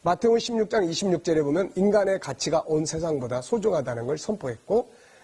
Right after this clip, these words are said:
약육강식의 질서 아래 소외당하는 자들과 같이 한자리에서 먹고 마시면서 내 형제 자매라고 이야기를 했고 또, 어, 누가 더 높은 자리에 앉을 것인가를 다투는 제자들에게 이 세상 나라는 그런 것이지만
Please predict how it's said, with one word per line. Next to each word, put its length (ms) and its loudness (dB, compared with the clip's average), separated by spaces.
약육강식의 720 2
질서 340 0
아래 140 2
소외당하는 640 0
자들과 480 -6
같이 480 -2
한자리에서 640 -4
먹고 320 -8
마시면서 680 -4
내 180 -4
형제 380 0
자매라고 560 -8
이야기를 380 -8
했고 400 -2
또, 440 2
어, 320 0
누가 220 4
더 100 4
높은 340 0
자리에 240 2
앉을 280 -2
것인가를 420 -2
다투는 460 -6
제자들에게 760 -2
이 100 -2
세상 380 -2
나라는 420 -4
그런 260 2
것이지만 500 -6